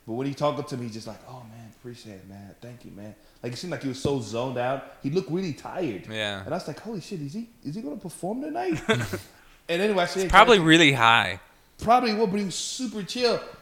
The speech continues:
Speaker 1: And we took a picture together. Said, "He's okay, we can take a picture." He goes, "Oh, yeah, man, no problem." We took a picture, whatever. And, uh,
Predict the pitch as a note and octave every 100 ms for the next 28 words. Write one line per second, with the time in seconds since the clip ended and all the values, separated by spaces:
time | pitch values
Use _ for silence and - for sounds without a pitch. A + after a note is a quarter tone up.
0 | - - D#3+ D#3+ C#3+ D#3+ E3+ G3+ F3+ G3+
1 | - G3+ F#3 F#3 F3 F#3+ F#3+ F3+ E3 F3+
2 | E3 F#3 F#3 F3+ F#3 - C#4+ A#3 A3+ A3+
3 | A3 A#3+ B3 B3 G#3+ A3+ G#3+ D3 D3+ D3+
4 | E3 D#3+ F3 F3 F3 E3+ F3 F3+ - _
5 | _ _ _ - D3+ D3+ C#3+ C3 A2